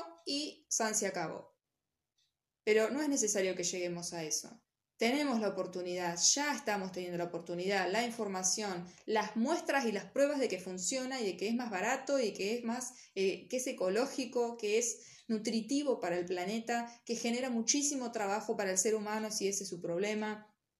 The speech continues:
O sea, tenemos que realmente poder dar ese paso, salirnos de nuestro propio camino, eh, y, y, y para esto creo que es clave también que cada uno de nosotros tome responsabilidad, porque también lo que nos suele pasar es que con algún tipo de,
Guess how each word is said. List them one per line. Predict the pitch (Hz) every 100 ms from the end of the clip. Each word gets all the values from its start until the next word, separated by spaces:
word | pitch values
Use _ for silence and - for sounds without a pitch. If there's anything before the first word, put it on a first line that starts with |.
| _ _ - -
O |
sea, | 214 233 220
tenemos | 226 247 254 233
que | 214
realmente | 208 226 226 233 233 240
poder | 240 185 185 208 -
dar | 202 196 208 -
ese | - 220 - 202 -
paso, | 214 214 - 240 - - - -
salirnos | - 190 202 247 254
de | 226
nuestro | 190 180 175
propio | 208 202 196
camino, | 170 175 214 226 233 233 - - - -
eh, | 175 175 - -
y, | 196 190 - 196 202 196 190 185 180 175 - -
y, | 226
y |
para | 214 220
esto | 277 320
creo | 311 262 254
que |
es | 233
clave | 262 254 254
también | 226 208 233
que | 233
cada | 214 220
uno | 226 226
de |
nosotros | 196 190 220 220 -
tome | 208 208
responsabilidad, | 185 175 180 165 170 175 - 151 -
porque | 190 190
también | 175 214 240
lo | 269
que | 254
nos | 202 196
suele | 240 240
pasar | 233 220 254 247
es | 240
que | -
con | 202 190
algún | 190 190 233 233 -
tipo | 233 233 226
de, | 208 226 226